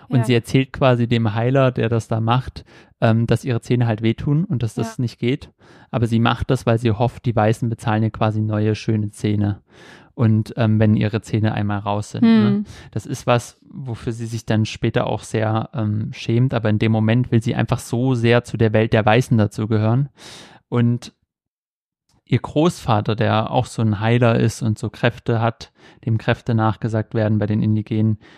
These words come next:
Speaker 1: der sagt zu ihr, „Auf uns Waldbewohner wirkt die Welt der Weißen wie eine Bohrzunge. Sie lässt uns den Verstand verlieren, Kleine.“ Und das ist, finde ich, ein sehr,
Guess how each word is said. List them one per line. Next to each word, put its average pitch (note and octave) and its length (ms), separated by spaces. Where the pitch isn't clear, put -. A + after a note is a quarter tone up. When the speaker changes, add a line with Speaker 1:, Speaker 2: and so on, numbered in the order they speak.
Speaker 1:
der A#2 160
sagt A#2 280
zu - 120
ihr, A#2 300
„Auf A#2+ 120
uns B2 260
Waldbewohner A#2+ 680
wirkt A#2 220
die A2+ 100
Welt A#2 220
der A2 120
Weißen A2 400
wie A2 100
eine G#2+ 120
Bohrzunge. G#2+ 800
Sie - 140
lässt A2+ 260
uns A#2 140
den A2+ 140
Verstand A2+ 400
verlieren, G#2+ 400
Kleine.“ G#2 540
Und A2+ 180
das C3 140
ist, C#3+ 160
finde C3 180
ich, A#2+ 80
ein B2 100
sehr, A#2+ 540